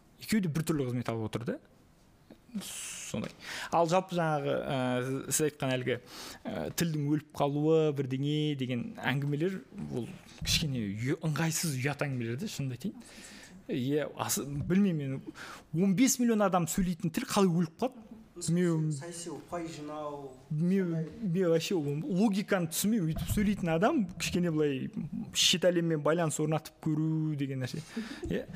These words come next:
Speaker 1: Сосын айтады, «Жоқ, болашақта бір ғана тіл қалады», — дейді. Бір ғана тіл қалмайды. Себебі бір ғана тіл қалған жағдайда бізде конкуренция болмайды. Ал а-, адамзаттың тарихы дәлелдеп келгенде біз тек қана бәсеке деңгейі жағдайында ғана дами аламыз.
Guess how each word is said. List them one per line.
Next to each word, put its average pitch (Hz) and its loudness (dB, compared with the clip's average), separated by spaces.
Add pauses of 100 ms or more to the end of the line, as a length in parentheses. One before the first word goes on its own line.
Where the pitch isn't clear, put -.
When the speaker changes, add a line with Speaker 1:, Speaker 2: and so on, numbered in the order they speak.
(140)
Speaker 1:
Сосын 190 2
айтады, 190 2
«Жоқ, 202 0
болашақта 165 4
бір 151 2
ғана 143 0
тіл 143 -4
қалады», — 135 0
дейді. 170 -2
Бір 165 2
ғана 170 2
тіл - -4
қалмайды. 151 0 (1120)
Себебі 160 4 (300)
бір 175 6
ғана 165 4
тіл 160 0
қалған 151 2
жағдайда 147 2
бізде 175 2
конкуренция 160 -2
болмайды. 135 -2 (880)
Ал 139 0
а-, - 2
адамзаттың 170 4
тарихы 165 2
дәлелдеп 160 0
келгенде 190 0
біз 208 -2
тек - -2
қана 202 2 (240)
бәсеке 170 2
деңгейі 170 2
жағдайында 165 4
ғана 165 2
дами 143 0
аламыз. 123 -6